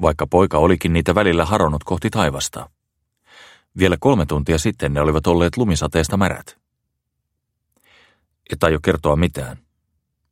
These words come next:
"No mitä tässä nyt on enää kerrottavaa?" "Kaikki ei vaan minusta aivan täsmää." "Mikä muka?" Käytävästä kuului juoksuaskeleita. Joku huusi komentoja.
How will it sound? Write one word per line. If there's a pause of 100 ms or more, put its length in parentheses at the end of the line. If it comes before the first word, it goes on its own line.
(560)
"No
mitä
tässä
nyt
on
enää
kerrottavaa?" (1700)
"Kaikki
ei
vaan
minusta
aivan
täsmää." (880)
"Mikä
muka?" (1400)
Käytävästä
kuului
juoksuaskeleita. (800)
Joku
huusi
komentoja.